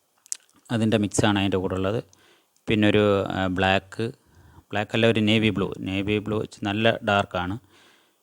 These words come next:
പിന്നെ, ആ, നമ്മുടെ മെറൂൺ കളറ്. എല്ലാ പ്രാവശ്യം വരുന്ന പോലെ ഡി സി എമ്മിന് അങ്ങനെ മൂന്ന് കളറാണ്, ഇപ്രാവശ്യം ഒരു കളർ കൂടാണ് എക്സ്ട്രാ വന്നിട്ടുള്ളത്. നേവി ബ്ലൂ, ബ്ലാക്ക്, അതുപോലെ മെറൂണ്,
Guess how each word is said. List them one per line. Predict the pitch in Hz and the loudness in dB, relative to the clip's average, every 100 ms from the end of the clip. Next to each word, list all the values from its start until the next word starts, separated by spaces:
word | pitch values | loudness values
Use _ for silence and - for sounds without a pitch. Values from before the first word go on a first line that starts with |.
| _ _ | _ _
പിന്നെ, | 113 104 110 110 - | -2 2 2 0 -2
ആ, | 104 101 101 98 98 104 104 - - - | -2 0 0 0 0 -2 -6 -12 -16 -6
നമ്മുടെ | 101 101 98 | -2 0 0
മെറൂൺ | 101 101 104 98 | 0 0 0 0
കളറ്. | 95 101 147 - - - _ _ | 0 -2 -8 -14 -20 -20 _ _
എല്ലാ | 110 113 - | -4 -2 0
പ്രാവശ്യം | 117 - 117 | 0 0 -2
വരുന്ന | 113 117 | 0 0
പോലെ | 113 110 | 0 0
ഡി | 110 - | -2 0
സി | 113 | 0
എമ്മിന് | 117 113 | 2 2
അങ്ങനെ | 110 107 | 2 2
മൂന്ന് | 104 117 107 | 0 2 0
കളറാണ്, | 104 104 104 | 2 0 0
ഇപ്രാവശ്യം | - 107 98 113 104 | -2 -4 -4 -2 -2
ഒരു | 104 | 0
കളർ | 98 104 | 0 0
കൂടാണ് | 107 101 98 87 | 0 -2 -2 -6
എക്സ്ട്രാ | - 104 95 | -4 -4 -2
വന്നിട്ടുള്ളത്. | 95 92 90 95 120 _ _ _ _ _ _ _ _ _ _ _ _ _ _ _ _ - 110 | -4 -4 -4 -4 -4 _ _ _ _ _ _ _ _ _ _ _ _ _ _ _ _ -2 2
നേവി | 107 107 98 | 4 2 2
ബ്ലൂ, | 101 107 117 104 | 2 2 2 2
ബ്ലാക്ക്, | 104 104 - - 123 - _ _ _ _ - 104 | 0 0 -4 -8 -10 -10 _ _ _ _ -4 -2
അതുപോലെ | 101 101 104 101 101 | 0 2 2 0 0
മെറൂണ്, | 104 104 110 | 0 0 -2